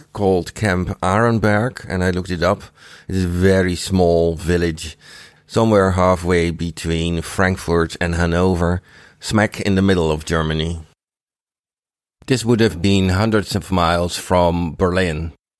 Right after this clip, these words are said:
but it was also said that it was called Camp Arenberg after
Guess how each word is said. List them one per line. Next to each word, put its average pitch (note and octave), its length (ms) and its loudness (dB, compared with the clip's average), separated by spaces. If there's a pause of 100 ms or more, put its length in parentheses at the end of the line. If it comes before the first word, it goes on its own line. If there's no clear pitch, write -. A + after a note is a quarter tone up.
(220)
but G#2 140 0
it G#2+ 120 0
was A2 140 -2
also A#2 280 2
said F2+ 380 0
that F#2 180 -4
it F#2 180 -10
was F#2 180 -6
called G2 420 0
Camp F#2+ 320 -2
Arenberg F2+ 680 0 (140)
after F2 500 0